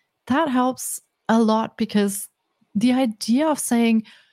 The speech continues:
"Oh, you need to quit your job and completely change your lifestyle to make everything better," it's not realistic for most women.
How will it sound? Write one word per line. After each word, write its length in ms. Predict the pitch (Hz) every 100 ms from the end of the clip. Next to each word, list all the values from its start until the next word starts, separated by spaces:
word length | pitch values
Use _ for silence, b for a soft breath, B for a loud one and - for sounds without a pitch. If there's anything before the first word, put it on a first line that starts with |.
| b -
"Oh, 240 | 277 240
you 220 | 202 202 240
need 140 | 294
to 100 | 254
quit 200 | - 233
your 140 | 226
job 440 | 208 208 208 220 214
and 80 | 202
completely 400 | 190 - 226 226
change 260 | - 226
your 100 | 226
lifestyle 840 | 208 196 214 - 214 202 202 202 202
to 140 | 202
make 220 | 208 208
everything 400 | 220 214 202 202
better," 380 | 196 196 196 196 196 B B _
it's 200 | - -
not 180 | 262 262
realistic 580 | 254 220 190 190 - 359
for 140 | - 196
most 360 | 175 165 -
women. 420 | 202 180 175 190